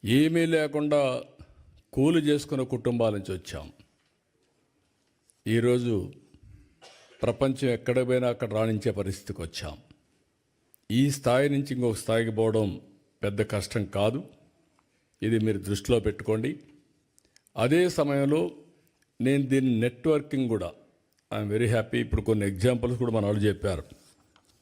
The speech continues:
నేను ఆ రోజు చూశాను, మీ బలం చూశాను. ఉక్రెయిన్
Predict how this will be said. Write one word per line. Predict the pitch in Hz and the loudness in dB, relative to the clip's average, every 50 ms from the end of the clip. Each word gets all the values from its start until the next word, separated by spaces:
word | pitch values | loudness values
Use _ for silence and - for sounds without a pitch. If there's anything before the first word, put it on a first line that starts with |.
| _ _ _ _ _ _ _ _ _ _ - | _ _ _ _ _ _ _ _ _ _ -4
నేను | 95 110 110 107 104 | -2 0 2 2 2
ఆ | 104 | 2
రోజు | 107 117 120 117 110 117 | 2 2 0 0 -2 -4
చూశాను, | 120 107 - 131 120 117 | -4 -2 0 2 2 2
మీ | 113 107 101 | 2 2 0
బలం | 92 80 104 104 113 117 117 | 0 0 0 2 2 2 2
చూశాను. | 104 92 98 98 87 - - 92 73 73 69 - _ _ _ _ _ _ _ _ _ _ _ _ _ _ - | 0 -2 -6 -8 -8 -6 -6 -6 -8 -8 -12 -16 _ _ _ _ _ _ _ _ _ _ _ _ _ _ -8
ఉక్రెయిన్ | 107 107 98 - 117 110 110 107 104 | -8 -8 -6 -4 0 2 2 2 2